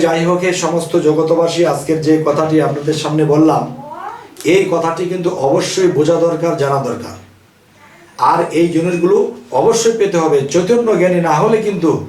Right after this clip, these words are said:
আপনি ইহকাল পরকাল আপনি খুব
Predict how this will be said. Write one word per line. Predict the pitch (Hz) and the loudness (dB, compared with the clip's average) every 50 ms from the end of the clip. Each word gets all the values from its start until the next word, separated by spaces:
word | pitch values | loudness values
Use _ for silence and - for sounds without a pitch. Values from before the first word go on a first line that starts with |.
| - - - - - - 135 | -14 -18 -20 -18 -8 -4 -2
আপনি | 143 139 147 156 151 131 117 - - - - 175 | -2 0 0 0 0 0 0 -4 -6 -6 0 0
ইহকাল | 202 220 220 226 208 175 - 175 | 2 2 2 2 2 2 2 2
পরকাল | 175 170 160 156 151 135 117 - - - - - - - - 127 | 2 2 0 0 -2 -2 -4 -4 -8 -14 -18 -20 -20 -12 -6 -4
আপনি | 127 127 131 139 127 120 - - - - - - _ - | -4 -4 -4 -4 -6 -6 -8 -10 -18 -20 -20 -20 _ -2
খুব | - 170 | -2 -2